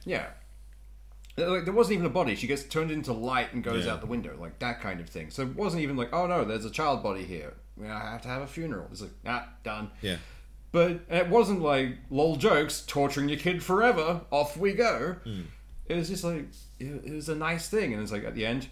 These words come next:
Speaker 1: "No, you made the correct decision. Good on you." It's like, no, you could have dealt with that later.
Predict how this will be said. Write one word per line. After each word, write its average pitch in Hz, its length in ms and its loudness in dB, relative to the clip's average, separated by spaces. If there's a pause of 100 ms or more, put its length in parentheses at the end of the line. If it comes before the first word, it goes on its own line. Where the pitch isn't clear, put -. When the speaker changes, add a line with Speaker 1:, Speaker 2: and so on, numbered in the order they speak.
(120)
Speaker 1:
"No, 156 100 4
you 117 220 2
made 170 240 2
the 143 80 -6
correct 147 320 -2
decision. 107 460 -4
Good 151 200 -2
on 143 160 0
you." 113 300 -2 (100)
It's - 80 -16
like, 69 100 -14 (1040)
no, 196 240 0
you 139 160 0
could 196 180 -2
have 170 260 -4
dealt 175 260 0
with 156 140 -4
that 151 220 0
later. 135 300 2